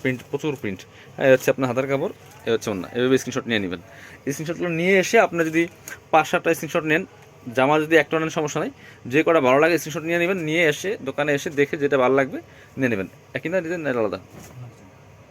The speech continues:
সেম না? আচ্ছা, এটা হচ্ছে আরেকটা ডিজাইন, এটা হচ্ছে আরেকটা ডিজাইন। এটা হচ্ছে আপনার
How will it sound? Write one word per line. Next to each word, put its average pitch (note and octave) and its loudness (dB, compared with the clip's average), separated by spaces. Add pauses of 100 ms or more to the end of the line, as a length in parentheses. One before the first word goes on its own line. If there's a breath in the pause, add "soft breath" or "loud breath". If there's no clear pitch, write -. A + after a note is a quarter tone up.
(800)
সেম A#2 -6
না? A#3 -6 (840 loud breath)
আচ্ছা, - -2
এটা D#3 0
হচ্ছে E3+ 0
আরেকটা D#3+ 2
ডিজাইন, F#2+ -2 (500)
এটা C3+ -8
হচ্ছে D3+ 0
আরেকটা C3+ 2
ডিজাইন। E3+ 0 (200)
এটা B2+ 0
হচ্ছে - -6
আপনার C#3+ 0